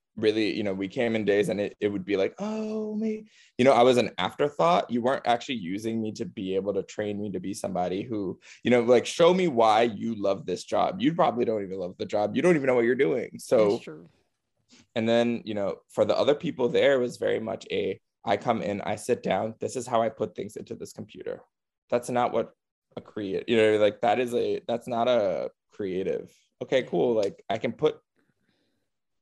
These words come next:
Speaker 1: I can put commercials into a Excel, Excel spreadsheet and upload it to a system. Cool. So I ended up having to become friends with different people in different parts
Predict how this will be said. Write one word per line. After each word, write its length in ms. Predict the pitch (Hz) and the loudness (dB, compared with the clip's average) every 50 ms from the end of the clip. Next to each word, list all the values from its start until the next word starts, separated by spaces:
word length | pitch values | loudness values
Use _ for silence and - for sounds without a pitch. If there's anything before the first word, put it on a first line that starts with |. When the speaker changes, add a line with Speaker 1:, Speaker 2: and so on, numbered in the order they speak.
| _ _ _ _ _ _ _ - | _ _ _ _ _ _ _ -16
Speaker 1:
I 60 | 175 | -8
can 120 | - 131 123 | -6 -4 -2
put 180 | 143 147 - - | -2 -2 -2 -4
commercials 500 | - 110 107 107 110 - 120 113 110 - | -6 -6 -6 -6 -4 -2 -2 -2 -2 -2
into 360 | - 104 104 - 113 107 98 | -6 -6 -6 -4 -2 0 0
a 100 | - - - _ _ - | 0 0 -4 _ _ -10
Excel, 580 | - - - - - 113 101 101 - - - _ - | -10 -10 -10 -6 -2 0 0 0 -2 -4 -4 _ 0
Excel 380 | 113 117 113 - - 127 120 | 0 0 0 2 4 4 4
spreadsheet 540 | 117 - - - 117 107 - - - 113 107 | 2 2 0 0 2 2 2 0 -2 -2 -2
and 100 | 101 - | -4 -4
upload 340 | - 87 92 - 104 95 95 | -4 -6 -6 -4 -2 -2 -2
it 120 | 101 92 - | -2 -4 -8
to 100 | - - | -10 -12
a 40 | - | -10
system. 400 | - - 104 - - 82 - - _ | -10 -12 -12 -10 -12 -14 -14 -14 _
Cool. 280 | - 107 - - - _ _ _ _ - - - - - - | -10 -10 -8 -10 -12 _ _ _ _ -20 -20 -20 -20 -18 -2
So 300 | - - 131 123 123 - | 2 6 8 8 8 8
I 140 | - 110 | 6 6
ended 220 | 113 120 123 131 127 | 6 6 6 4 4
up 100 | 127 131 | 4 4
having 280 | 131 131 123 123 127 120 | 4 2 2 0 -4 -10
to 60 | 127 | -10
become 320 | - 117 117 - 127 117 | -10 -10 -8 -4 -4 -6
friends 420 | 110 - - 107 104 104 113 117 113 | -6 -4 -2 0 0 2 2 0 -2
with 120 | 113 - | -4 -4
different 280 | - - 113 - 113 - | -4 -6 -4 -4 -6 -6
people 320 | - 117 - 113 113 104 | -8 -8 -4 -4 -2 -2
in 100 | 104 110 | -4 -6
different 380 | 107 101 107 - 117 110 101 - | -8 -10 -8 -6 -6 -6 -6 -6
parts 340 | - - 110 107 107 - | -2 0 0 0 0 -2